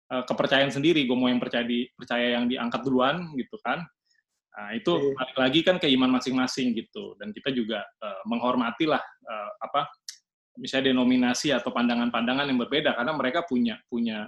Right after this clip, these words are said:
Speaker 1: punya apa, eh,
Speaker 2: Dasar biblikal itu, ya.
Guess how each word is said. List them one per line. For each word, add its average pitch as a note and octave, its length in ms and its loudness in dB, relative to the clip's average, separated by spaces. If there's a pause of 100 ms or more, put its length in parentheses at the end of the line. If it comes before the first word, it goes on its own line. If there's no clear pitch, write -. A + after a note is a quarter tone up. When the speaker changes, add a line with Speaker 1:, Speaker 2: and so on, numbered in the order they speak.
(220)
Speaker 1:
punya A2+ 560 -4
apa, - 320 -8 (500)
eh, G#2 540 -8
Speaker 2:
Dasar C#3 320 2
biblikal C#3+ 480 6
itu, C#3+ 340 6
ya. C#3 200 0